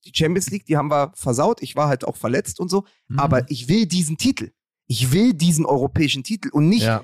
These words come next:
Speaker 1: wir schenken das Ding wieder irgendwo im Achtelfinale ab."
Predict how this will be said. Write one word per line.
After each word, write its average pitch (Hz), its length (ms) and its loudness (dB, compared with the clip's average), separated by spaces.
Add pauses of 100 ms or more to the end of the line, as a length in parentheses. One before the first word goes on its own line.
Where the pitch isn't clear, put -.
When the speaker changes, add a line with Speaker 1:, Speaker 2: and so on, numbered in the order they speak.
Speaker 1:
wir 165 120 2
schenken 196 460 0
das 170 260 0
Ding 185 260 2
wieder 175 280 2
irgendwo 202 360 2
im 160 120 -2
Achtelfinale 147 720 -2
ab." 185 200 -2